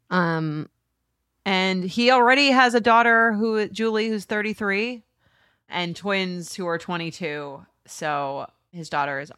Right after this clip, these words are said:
Speaker 2: our age, which is <laughs> interesting, and
Speaker 1: yeah, it's, like,
Speaker 2: it's gonna be a fun
Speaker 1: kids
Speaker 2: family tree.
Speaker 1: Yes, the, m-, a few of the, I guess at least the old daughter's old enough to be the baby's mom,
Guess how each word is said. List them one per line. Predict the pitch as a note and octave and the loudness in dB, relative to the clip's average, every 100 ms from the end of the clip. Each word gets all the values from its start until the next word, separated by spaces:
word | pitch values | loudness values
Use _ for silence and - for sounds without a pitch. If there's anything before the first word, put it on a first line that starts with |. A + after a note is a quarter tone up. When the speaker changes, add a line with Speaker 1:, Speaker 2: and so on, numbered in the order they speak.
| _ _ _ _ _ _ - | _ _ _ _ _ _ 2
Speaker 2:
our | C#4 C4 | 4 4
age, | C4 C4 B3+ - | 4 2 0 -6
which | F#3 - | -12 -10
is | D#3+ - - | -12 -14 -18
<laughs> | - | -16
interesting, | A#3 C4+ - B3 A3+ A3 G#3 G3+ | -14 -14 -8 -6 -4 -4 -8 -10
and | E3 D3 D3 - A2 _ _ _ _ _ | -14 -16 -20 -20 -20 _ _ _ _ _
Speaker 1:
yeah, | G#3+ F#3+ E3 | 2 2 2
it's, | E3+ F#3 - - - - | 0 -2 -6 -8 -16 0
like, | G#3+ G#3 | 2 2
Speaker 2:
it's | |
gonna | - A3 | -2 -6
be | G#3 | -4
a | F#3+ | -2
fun | G#3 | 4
Speaker 1:
kids | C4 A#3+ | 6 6
Speaker 2:
family | F3 E3+ D#3+ | 4 0 -2
tree. | D#3+ E3+ C#3 C3+ _ | -6 -8 -10 -14 _
Speaker 1:
Yes, | F#3+ F3+ D#3 - - - - | 0 2 2 -2 -10 -12 -4
the, | G3+ - - _ _ _ _ _ | -2 -2 -8 _ _ _ _ _
m-, | F#3+ - _ | -4 -4 _
a | F3+ | -2
few | - G#3 | 2 2
of | F3+ D#3+ | 2 -2
the, | - F3+ G3 F3+ | -8 -6 2 4
I | F#3+ | 4
guess | G3+ - | 4 0
at | D3+ | -4
least | F#3 F3+ | -4 -4
the | - | -6
old | - F#3 E3 | -10 -8 -2
daughter's | E3 D#3+ E3 | 0 0 -2
old | E3 E3 | -4 -4
enough | D#3+ D#3+ - | -2 -2 -6
to | - | -10
be | D#3+ E3 D#3 _ _ _ _ _ _ _ _ _ _ _ _ - - G3 | -6 -6 -8 _ _ _ _ _ _ _ _ _ _ _ _ -4 0 4
the | |
baby's | F#3+ F3 F3+ | 6 6 6
mom, | A#3 A#3 A3+ G#3 | 8 10 10 8